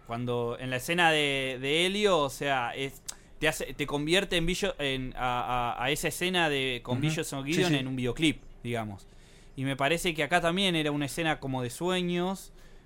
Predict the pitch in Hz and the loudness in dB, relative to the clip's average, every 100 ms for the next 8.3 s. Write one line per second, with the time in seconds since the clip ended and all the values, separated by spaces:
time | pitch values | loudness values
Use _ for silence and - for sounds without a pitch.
0 | - - 127 123 127 127 143 156 143 139 | -12 -4 -2 0 -2 -4 -6 -6 -8 -8
1 | 151 175 165 185 170 151 143 143 139 135 | -4 -2 0 2 4 2 0 -2 -2 -2
2 | 123 123 143 147 139 135 139 127 120 139 | -4 -6 -4 -6 -6 -4 -4 -4 -4 -4
3 | 139 127 - - 110 107 120 156 156 131 | -4 -6 -10 -14 -14 -10 0 4 4 2
4 | 127 113 - 113 117 131 143 131 127 127 | 0 -2 -6 -8 -4 0 0 0 -6 -6
5 | 123 202 139 135 175 160 117 127 156 202 | -2 -2 0 0 0 0 -4 -4 -2 2
6 | 151 143 139 113 160 151 - - - - | 2 0 -4 -4 0 -2 -2 -12 -18 -20
7 | - - - - - - - - 120 123 | -20 -20 -20 -20 -20 -20 -20 -12 -4 -2
8 | 110 101 | -2 -6